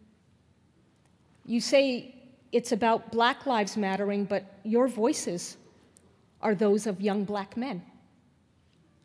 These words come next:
Therefore, your voice matters too, and apparently it's being dismissed. So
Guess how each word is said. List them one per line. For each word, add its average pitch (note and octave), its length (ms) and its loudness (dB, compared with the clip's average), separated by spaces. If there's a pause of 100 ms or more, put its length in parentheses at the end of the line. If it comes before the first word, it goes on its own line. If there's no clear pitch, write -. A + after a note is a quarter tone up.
(760)
Therefore, A3 600 4 (140)
your A#3+ 260 6
voice G3 380 -2
matters G3+ 380 -4
too, D4+ 180 -4
and A3 100 -2
apparently G#3 680 -6 (1160)
it's - 200 -4
being G#3 420 -2 (120)
dismissed. - 580 -8 (2000)
So - 180 -2